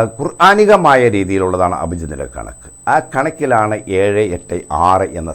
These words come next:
സംഖ്യ വരുന്നത്. ആ സംഖ്യ പലരും ചിന്തിക്കുന്നുണ്ട്. അതായത് ഇത് ഒരു മുസ്ലിങ്ങളുടെ ഒരു അക്കസംഖ്യയായി പലരും കാണാറുണ്ട്.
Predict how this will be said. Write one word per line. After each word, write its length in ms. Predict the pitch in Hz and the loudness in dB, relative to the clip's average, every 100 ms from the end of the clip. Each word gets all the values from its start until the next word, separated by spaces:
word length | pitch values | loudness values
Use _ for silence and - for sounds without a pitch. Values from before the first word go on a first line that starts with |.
| - | -6
സംഖ്യ 360 | 101 117 107 104 73 | -4 -2 0 0 0
വരുന്നത്. 400 | 60 58 - - - - - - _ - - - - - - 185 | -6 -12 -18 -20 -20 -20 -20 -20 _ -20 -20 -20 -20 -20 -2 4
ആ 40 | 247 247 | 4 4
സംഖ്യ 240 | 202 196 202 - 180 | 2 2 0 2 4
പലരും 360 | 180 202 220 190 | 6 4 2 2
ചിന്തിക്കുന്നുണ്ട്. 600 | 165 156 151 120 98 95 - 117 | 0 0 -2 -2 -2 -2 -2 0
അതായത് 320 | 113 107 113 - 123 | 2 2 0 -6 -4
ഇത് 120 | 120 196 - - - - _ _ _ - | -2 -4 -8 -20 -20 -20 _ _ _ -4
ഒരു 100 | 156 151 | -2 0
മുസ്ലിങ്ങളുടെ 720 | 151 - 180 196 202 196 180 170 - - - _ _ | -2 -2 2 4 4 4 4 2 0 -12 -20 _ _
ഒരു 80 | 127 120 | 0 0
അക്കസംഖ്യയായി 800 | - 170 156 135 123 120 110 120 123 95 | 0 -4 -2 -4 -2 0 0 0 -4 -6
പലരും 300 | 95 98 92 | -6 -6 -6
കാണാറുണ്ട്. 500 | 82 76 76 71 65 | -6 -6 -6 -8 -14